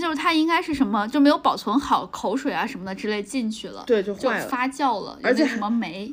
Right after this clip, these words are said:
Speaker 2: 还有一个可能就是那个店，我觉得做小吃为主，可能点卤肉饭的人不多。
Speaker 1: 哦。
Speaker 2: 对，然后它就放久了，就，就一锅一卤，可能一大锅，然后没什么人点，
Speaker 1: 嗯。
Speaker 2: 就放久了就坏了。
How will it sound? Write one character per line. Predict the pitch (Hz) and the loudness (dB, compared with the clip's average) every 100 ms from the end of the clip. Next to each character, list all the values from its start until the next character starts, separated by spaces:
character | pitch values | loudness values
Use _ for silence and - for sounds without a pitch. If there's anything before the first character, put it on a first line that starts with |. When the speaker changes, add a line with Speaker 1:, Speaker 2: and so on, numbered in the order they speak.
| - | -14
Speaker 2:
还 | - - | -8 2
有 | 302 | 4
一 | 254 | 4
个 | 220 | 0
可 | 220 190 | -2 -6
能 | 185 | -4
就 | 226 | 0
是 | 262 | 4
那 | 294 262 | 4 4
个 | 208 185 175 | 0 -2 -2
店， | - 262 202 | 0 0 0
我 | 175 | -4
觉 | 165 175 | -4 -4
得 | 196 | -4
做 | 208 254 | -2 -2
小 | 220 156 | -2 -8
吃 | - - | -8 -6
为 | 202 | -4
主， | 180 156 | -6 -10
可 | - | -6
能 | 226 269 | -2 2
点 | 220 262 | 2 2
卤 | 170 | 2
肉 | 180 | -2
饭 | 214 | -2
的 | 196 | -6
人 | 190 | -4
不 | 214 | -8
多。 | 214 226 233 233 - | -8 -6 -4 -4 -6
Speaker 1:
哦。 | - 214 233 247 240 226 226 | -2 2 4 4 2 -2 -2
Speaker 2:
对， | 226 180 - | -2 -2 -2
然 | 196 | 0
后 | 262 | 2
它 | 277 | 4
就 | 294 | 2
放 | 277 277 | 2 0
久 | 226 143 | 0 -2
了， | 117 - _ - | -4 -10 _ -6
就， | 226 165 196 - - | -4 -4 -10 -14 -4
就 | 226 202 | -2 -2
一 | 220 247 | -4 -2
锅 | 233 247 | 2 4
一 | 247 | 2
卤， | 226 160 | -2 -6
可 | - | -8
能 | 180 | -8
一 | 185 | -6
大 | 196 | -6
锅， | 175 185 185 | -6 -4 -4
然 | 180 | 2
后 | |
没 | 262 247 | 4 4
什 | |
么 | 196 | 2
人 | 175 185 | -4 -4
点， | 196 - | -8 -8
Speaker 1:
嗯。 | - | -12
Speaker 2:
就 | 214 | -8
放 | 247 208 | -2 -2
久 | 175 | -4
了 | |
就 | 185 | -8
坏 | 180 196 | -10 -10
了。 | 165 | -10